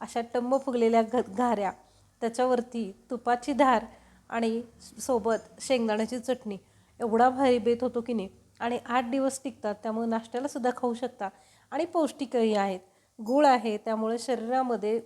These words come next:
उष्णता तयार करायचं काम होतं, शरीराला नैसर्गिक ऊब मिळते, म्हणून, आ, खरं तर अतिशय पौष्टिक असा हा पदार्थ मानला गेलेला आहे.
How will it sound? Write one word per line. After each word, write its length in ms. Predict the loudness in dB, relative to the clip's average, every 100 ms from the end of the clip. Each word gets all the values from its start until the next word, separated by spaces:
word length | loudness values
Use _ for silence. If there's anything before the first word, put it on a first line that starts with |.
| -8
उष्णता 420 | -8 -4 0 0
तयार 220 | 2 0 0
करायचं 440 | -4 -6 -4 -6 -8 _ _ _ 2
काम 220 | 2 2
होतं, 300 | -2 -4 -12 -14 _ _ -10
शरीराला 680 | -2 2 4 4 4 2
नैसर्गिक 720 | 2 0 2 0 0 -2 -6 -4
ऊब 180 | -2
मिळते, 440 | 0 -2 -2 -14 -14 _ _ -8
म्हणून, 420 | -2 0 0 -2 -10 _ _ _ -18 -16
आ, 380 | -10 -6 -2 -2 -4 -10 _ _ _ _
खरं 200 | -2 2 2
तर 100 | 0 -4 -10
अतिशय 580 | -16 _ -8 -6 -4 -6
पौष्टिक 540 | -2 -2 -2 -10 -10 -14 -16
असा 240 | -4 0
हा 80 | 0
पदार्थ 500 | 0 -2 -4 -4 -8 -8 -12 _ _ 0
मानला 320 | 2 2 0
गेलेला 320 | 0 -2
आहे. 80 | -4